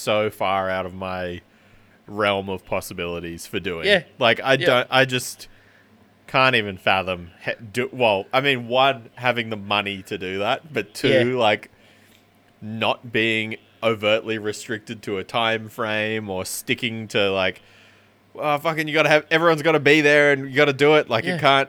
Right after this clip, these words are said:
Speaker 1: it can't spread out over years or months or <laughs> locations, you know?
Speaker 2: Like, one of the, so one of the studios that actually, actually recorded that was called Blood Clot, Blood Clot Studios.
Speaker 1: Yeah.
Speaker 2: Which I guess is where the,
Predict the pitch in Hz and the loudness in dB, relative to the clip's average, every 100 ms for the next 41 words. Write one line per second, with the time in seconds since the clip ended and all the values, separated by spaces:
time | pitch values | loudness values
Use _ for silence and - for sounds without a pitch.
0 | - 135 151 143 - - - 135 135 131 | -4 0 2 0 -4 -14 -4 0 4 4
1 | 143 - 127 113 107 107 120 139 139 139 | 4 2 -2 -2 -8 -6 -4 0 2 0
2 | 127 120 113 127 135 - - 120 113 120 | 0 -2 0 0 0 -2 -4 -2 0 -2
3 | - - 147 - 135 127 131 120 135 - | -2 -4 -4 -6 -12 -12 -10 -8 -8 -10
4 | _ _ _ _ 214 220 247 240 214 175 | _ _ _ _ 2 6 6 8 6 6
5 | 165 202 180 214 190 175 175 160 151 143 | 2 4 6 6 4 0 -2 0 2 2
6 | 139 127 135 139 - 143 - 147 123 123 | 0 0 -4 -6 -2 -2 0 -4 -4 -4
7 | 143 139 127 120 - 123 - 139 123 120 | -2 -2 0 -2 -2 -8 -8 -6 -6 -4
8 | 120 117 123 - - _ 135 143 143 - | -4 -4 -10 -10 -16 _ -2 0 0 -2
9 | 139 - - 127 131 123 113 113 123 - | -4 -4 -10 -8 -4 -2 -4 -6 -10 -16
10 | - 127 107 - - 147 180 156 180 180 | -6 -2 0 -2 -6 -2 0 4 4 4
11 | 175 143 147 139 127 | 0 2 4 4 0